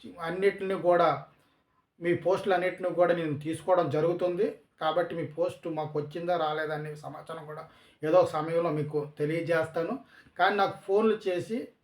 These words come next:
ఇసికించకండి. ఎందుకంటే నేను ఎగ్జామ్స్కి ప్రిపేర్ అవుతున్నాను, సీఏ ఎగ్జామ్స్కి ప్రిపేర్ అవుతున్నాను. కాబట్టి నేను మీ ఫోన్లు ఎత్తే పరిస్థితి నాకు అక్కడ ఉండదు. కాబట్టి ఈ విషయాన్ని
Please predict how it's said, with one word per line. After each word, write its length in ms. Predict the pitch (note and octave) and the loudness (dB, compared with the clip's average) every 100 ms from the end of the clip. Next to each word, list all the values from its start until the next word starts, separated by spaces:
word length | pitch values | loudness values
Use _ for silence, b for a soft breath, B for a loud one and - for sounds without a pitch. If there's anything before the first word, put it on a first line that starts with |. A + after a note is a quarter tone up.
| _ - | _ -12
ఇసికించకండి. 840 | - - F#3+ F3 - D3+ D3+ - - - | -12 -6 -6 -6 -4 -4 -2 -6 -10 -12
ఎందుకంటే 640 | D#3+ F3 F3+ E3+ A3 C#4 b b b b D3+ | -10 -6 -4 -4 -6 -8 b b b b -6
నేను 460 | E3+ G3 A3 C4+ - E3+ | -2 0 0 0 -6 -6
ఎగ్జామ్స్కి 720 | D3 C3+ F3 F3 E3+ - A#3+ | -4 0 0 0 -4 -8 -8
ప్రిపేర్ 420 | B3 E3 D#3 D#3+ | -6 -6 -2 0
అవుతున్నాను, 840 | D#3 C#3 C3+ C3 B2+ A#2 C#3 C#3+ - _ - | 0 -4 -4 -4 -4 -4 -4 -6 -8 _ -14
సీఏ 500 | E3 D#3+ G3 G#3 D3+ | -8 -2 -2 -2 -4
ఎగ్జామ్స్కి 520 | C3 D3 C#3+ C#3 - | -4 -6 -6 -8 -10
ప్రిపేర్ 460 | D3 - D3 D#3 D#3 | -12 -10 -10 -8 -8
అవుతున్నాను. 500 | C3 C3+ C#3 B2+ C3 C#3 | -8 -10 -14 -16 -16 -18
కాబట్టి 400 | C#3 C#3 - - _ b b b b D3+ | -16 -18 -18 -20 _ b b b b -4
నేను 300 | F3 G#3+ G3+ | 0 2 2
మీ 120 | F3 | -2
ఫోన్లు 400 | - E3 G3+ G3+ | -2 0 2 2
ఎత్తే 400 | D3+ D3 - G#3 | 0 -2 2 0
పరిస్థితి 520 | G3 C#3+ D#3 E3+ D#3 | 2 -4 -4 -6 -4
నాకు 280 | F#3 C#3+ C#3+ | -2 -2 -2
అక్కడ 120 | C3 | -2
ఉండదు. 420 | C3+ C3+ D3 D3 - - b b - | 0 0 2 0 -4 -16 b b -8
కాబట్టి 400 | D3+ D#3 F3 F3 | -2 2 2 2
ఈ 140 | A#3 D#3+ | -2 -2
విషయాన్ని 720 | D#3+ - C4 A#3+ A#3 E3+ - | -4 -2 8 8 8 2 -6